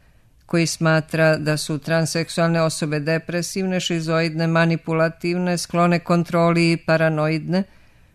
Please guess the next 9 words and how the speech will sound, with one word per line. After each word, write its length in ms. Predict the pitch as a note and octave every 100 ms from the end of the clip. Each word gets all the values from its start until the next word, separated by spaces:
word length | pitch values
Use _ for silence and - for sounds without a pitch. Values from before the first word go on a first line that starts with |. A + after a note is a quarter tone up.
| _
koje 200 | - F#3
egzistiraju 760 | F3 E3 E3+ - G3+ G#3+ G3+ E3+
u 40 |
rasponu 580 | D#3 D#3 E3 - G3+ F#3+
od 260 | E3+ D3 D#3
manje 320 | D#3+ F3+ F#3
od 80 | E3+
deset 440 | D3+ E3 - C3
godina. 560 | - A2+ A#2 B2 C#3 C#3